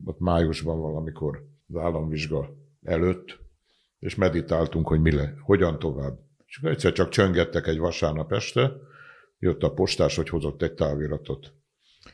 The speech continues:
És a táviratban az állt, hogy hétfő reggel jelentkezzek a külügyminisztériumban. Hétfő reggel jelentkeztem a külügyminisztériumban. Ö, nem mondom, hogy,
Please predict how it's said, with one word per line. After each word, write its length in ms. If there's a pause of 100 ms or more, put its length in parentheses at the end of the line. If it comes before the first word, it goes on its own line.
(140)
És 80
a 80
táviratban 640
az 160
állt, 440 (180)
hogy 260
hétfő 340
reggel 300
jelentkezzek 680
a 60
külügyminisztériumban. 1160 (1300)
Hétfő 380
reggel 280
jelentkeztem 600
a 60
külügyminisztériumban. 1200 (600)
Ö, 320
nem 160
mondom, 380
hogy, 220